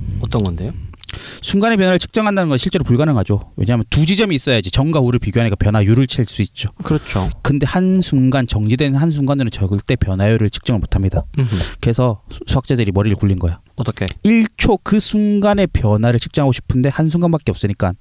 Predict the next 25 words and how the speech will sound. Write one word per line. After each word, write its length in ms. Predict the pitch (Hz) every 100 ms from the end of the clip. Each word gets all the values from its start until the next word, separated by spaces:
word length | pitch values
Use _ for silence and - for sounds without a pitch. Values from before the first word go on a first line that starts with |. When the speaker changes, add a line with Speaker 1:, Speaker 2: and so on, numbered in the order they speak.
| - - - -
Speaker 2:
일 200 | 156 160 160
초와 380 | - - 156 127 -
일 180 | 156 160 -
점 200 | 170 156 -
일 140 | 170 160
초 280 | - 123 - - - -
Speaker 1:
그렇지. 640 | - 185 - 110 87 82 78 - -
Speaker 2:
응. 240 | 92 85 85
Speaker 1:
결국에 280 | 135 185 190 -
또 140 | 233 202 - - -
아주 440 | - - - - 285 -
작은 440 | - - - -
Speaker 2:
그치. 300 | 262 190 -
Speaker 1:
그, 140 | 175 139
그, 200 | 160 147
그 160 | - 139
지점을 280 | 143 156 156
또 80 |
찍는구나. 560 | 151 - 214 214 175 151
Speaker 2:
그치. 220 | 113 85 - _ _ _ - -
그, 100 | -
이것도, 520 | 220 247 - - 180 - _ _ _ -
에이, 400 | 101 95 87 78 - - -
너무 160 | - 101
커. 400 | - 156 127 107